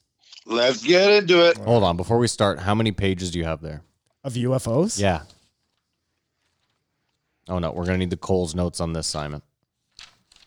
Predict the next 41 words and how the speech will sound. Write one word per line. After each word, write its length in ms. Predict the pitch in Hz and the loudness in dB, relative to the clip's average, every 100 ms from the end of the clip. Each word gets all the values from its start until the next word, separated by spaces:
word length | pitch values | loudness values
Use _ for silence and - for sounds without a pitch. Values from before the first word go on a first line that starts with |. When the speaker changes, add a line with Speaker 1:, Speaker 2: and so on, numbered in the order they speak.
| _ _ _ _ _ _ _ _ _ _ _ _ _ _ _ _ _ _ | _ _ _ _ _ _ _ _ _ _ _ _ _ _ _ _ _ _
Speaker 2:
Seven 440 | - - 143 156 147 | -8 0 2 2 0
pages, 460 | 120 101 101 110 | 2 2 2 0
man. 160 | 113 117 | 0 -2
Come 280 | - 170 107 | 0 0 2
on. 300 | 90 85 82 _ _ _ | 0 -2 -6 _ _ _
Speaker 3:
There's, 300 | 127 123 117 127 | -16 -12 -10 -10
there's 380 | 135 165 170 | -4 0 0
enough. 340 | 127 95 95 - | -4 -8 -10 -2
I'll, 200 | 147 160 | 2 4
I'll, 220 | 175 180 160 | 4 4 4
I'll 220 | 170 180 | 4 6
only 220 | 185 180 | 6 4
touch 260 | 160 143 - | 0 -2 -2
on 140 | 113 | -6
what's 180 | 101 87 | -6 -8
important. 440 | 98 85 90 82 90 | -10 -12 -16 -14 -12
How 120 | 92 | -12
about 240 | 87 87 | -12 -14
that? 220 | 87 71 - - - | -16 -18 -20 -16 -4
Well, 100 | 147 | 0
first 240 | 170 220 | 2 2
of 60 | 214 | 2
all, 140 | 185 | 2
let's 260 | 165 185 - | 2 0 -2
start. 380 | - 165 165 _ | -4 -2 -4 _
Is 160 | 127 - | -12 -10
he 160 | 147 147 - | -12 _ -16
gone 240 | 127 117 | -12 -12
again? 360 | 120 104 113 131 - | -12 -14 -16 -16 -12
Speaker 2:
Yeah, 140 | 107 | -10
he's 160 | 78 90 | -10 -10
gone. 260 | 104 101 - | -8 -10 -8
Speaker 1:
No, 120 | - 131 | -2 0
I'm 80 | 147 | 0
here. 220 | 151 147 143 | -2 -4 -4
I'm 80 | |
Speaker 3:
Oh. 20 | 151 | -4
Speaker 1:
here. 240 | 147 151 _ _ _ - - - - | -6 -12 _ _ _ -20 -20 -20 -4
Speaker 3:
Let's 320 | 143 185 - | 0 0 0
start 360 | - 226 226 214 | -2 2 4 4
a-, 160 | 170 | 0